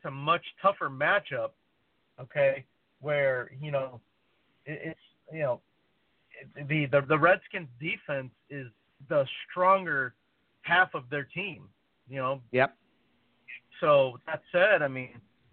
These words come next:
Speaker 1: I, I mean, you're gonna see a different Rams team. It's not gonna be as productive. They're not gonna score another forty. Um, it's gonna be a totally different game than what they had last week.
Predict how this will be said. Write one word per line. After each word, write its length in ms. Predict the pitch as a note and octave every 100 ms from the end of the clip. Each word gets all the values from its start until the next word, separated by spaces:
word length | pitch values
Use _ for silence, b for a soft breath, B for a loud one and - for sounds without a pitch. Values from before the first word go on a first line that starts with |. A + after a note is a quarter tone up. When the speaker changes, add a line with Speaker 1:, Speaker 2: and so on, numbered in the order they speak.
| - - - - - - - - _ _ -
Speaker 1:
I, 220 | D3 E3
I 40 |
mean, 160 | D#3 D#3
you're 140 | D#3
gonna 180 | E3 E3+ -
see 80 | F3
a 60 |
different 360 | B2+ D#3 D#3 A#2+
Rams 240 | C#3 E3+ -
team. 160 | C3 A2+
It's 80 | -
not 200 | C3+ C#3
gonna 140 | E3
be 80 | D3
as 120 | E3+ D#3+
productive. 500 | F3+ D3+ C3+ - C3+
They're 80 | A#2+
not 220 | A#2 B2+
gonna 160 | D#3 D3 -
score 180 | D#3+ D#3
another 300 | D#3 D#3+ C#3+
forty. 480 | E3+ D3 B2 A#2 C3 _ _ _ _
Um, 420 | - A2+ G#2 G2+
it's 120 | G#2+ -
gonna 140 | D#3
be 120 | D3
a 40 | D3
totally 380 | - D3 D3 C#3
different 320 | D3 - A#2+
game 220 | C#3 D#3
than 80 | B2+
what 120 | A#2+
they 80 | A#2
had 160 | A#2+
last 300 | A#2+ A#2+ G2
week. 200 | C#3 C3+